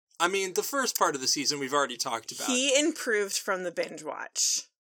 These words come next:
Speaker 1: A little bit.
Speaker 2: He, he improved. His whole, like, rise to Hiram's lackey felt more natural with the binge.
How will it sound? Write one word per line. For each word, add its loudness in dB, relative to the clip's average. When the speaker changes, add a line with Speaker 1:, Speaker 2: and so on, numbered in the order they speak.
Speaker 1:
A 0
little 0
bit. -8
Speaker 2:
He, -2
he 4
improved. 0
His 0
whole, 6
like, 2
rise 2
to -2
Hiram's -4
lackey -4
felt -2
more -8
natural -10
with -10
the -14
binge. -6